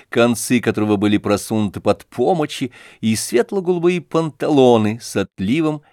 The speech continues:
и со штрипками. В-третьих, он был молод, имел красивую самодовольную наружность и необыкновенно видные мускулистые ноги.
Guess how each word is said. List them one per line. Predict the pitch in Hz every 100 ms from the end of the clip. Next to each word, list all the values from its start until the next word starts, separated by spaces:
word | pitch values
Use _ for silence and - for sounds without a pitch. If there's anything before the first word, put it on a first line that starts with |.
| _
и | 110
со | - 107
штрипками. | - 107 107 - 120 110 _ _ _ _ _ _ _ _ _ _ _ _ _
В-третьих, | - - 139 135 - -
он | 107
был | 104
молод, | 101 101 107 190 226 113 - - _ _ -
имел | 104 127 120
красивую | - 131 143 - 185 175 131 110
самодовольную | - 113 107 110 104 101 98
наружность | 98 156 240 196 202 - - - - _
и | 110
необыкновенно | 113 107 110 113 156 117
видные | 101 95 127 117 107 98
мускулистые | 95 - 98 107 123 - 117 110
ноги. | 95 98 123 127